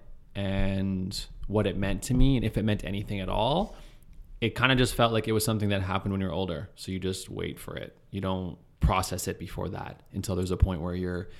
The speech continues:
on your deathbed maybe, or you're just getting to a certain age where you almost feel like you should start to fear it. And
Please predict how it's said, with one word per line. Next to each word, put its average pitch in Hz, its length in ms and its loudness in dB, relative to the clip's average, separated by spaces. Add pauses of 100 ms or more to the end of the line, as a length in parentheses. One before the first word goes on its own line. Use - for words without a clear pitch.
(1000)
on 95 100 -6
your 110 80 0
deathbed 196 320 0
maybe, 82 360 -6
or 104 180 4
you're 98 180 2
just 101 200 -2
getting 107 440 4 (280)
to 113 220 4
a 107 60 8
certain 107 380 4
age 101 320 0
where 90 340 0
you 104 140 0
almost 95 260 0
feel 95 140 2
like 95 180 2
you 101 60 0
should - 160 -4
start 90 240 -2
to 82 80 -4
fear 95 260 0
it. 180 220 0 (540)
And 95 720 -2